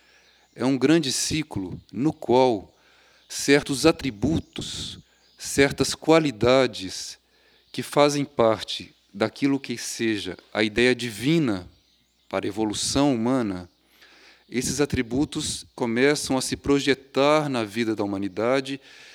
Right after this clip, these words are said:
e começam a ser plasmados aqui. Então, numa certa raça, se configura, se plasma um certo padrão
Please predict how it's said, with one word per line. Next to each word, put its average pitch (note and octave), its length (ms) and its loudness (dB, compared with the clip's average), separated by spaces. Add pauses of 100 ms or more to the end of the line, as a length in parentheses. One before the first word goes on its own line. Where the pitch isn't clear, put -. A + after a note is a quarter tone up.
(320)
e - 100 -20
começam C3 420 0
a - 20 -2
ser C#3 240 -2
plasmados B2+ 1000 2
aqui. F2 340 -10 (1500)
Então, D3+ 440 0 (520)
numa D#3+ 360 0
certa C3+ 460 0
raça, A2+ 720 -2 (720)
se - 280 -8
configura, C3 960 0 (340)
se - 300 -8
plasma A2 920 2 (680)
um A#2+ 80 -8
certo C#3+ 420 0
padrão C3 680 2